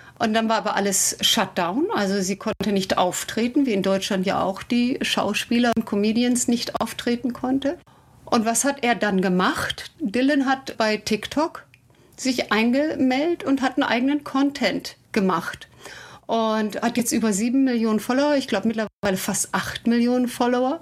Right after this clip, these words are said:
Und in diesem Content, äh, zeigt er jetzt seinen Weg, eine Frau zu werden.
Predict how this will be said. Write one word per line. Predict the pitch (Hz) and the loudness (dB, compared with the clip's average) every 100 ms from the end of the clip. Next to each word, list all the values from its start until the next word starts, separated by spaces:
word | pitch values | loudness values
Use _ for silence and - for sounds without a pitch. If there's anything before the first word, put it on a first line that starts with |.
| - | -2
Und | 233 - | -2 0
in | 233 | 2
diesem | 254 302 277 | 2 2 0
Content, | - 233 254 262 330 403 392 - - | -2 0 0 0 2 2 0 -10 -6
äh, | - 247 254 254 247 240 | -2 0 2 2 0 -2
zeigt | - 240 302 - - | 0 0 0 -4 0
er | 302 | 2
jetzt | 285 254 277 - - | 4 2 2 0 0
seinen | 226 262 294 247 | 0 2 2 2
Weg, | 247 269 - - _ _ _ - | 2 2 -2 -10 _ _ _ -6
eine | - 294 | 0 0
Frau | - 370 | 0 0
zu | 381 196 | 0 -2
werden. | 165 - | -4 -8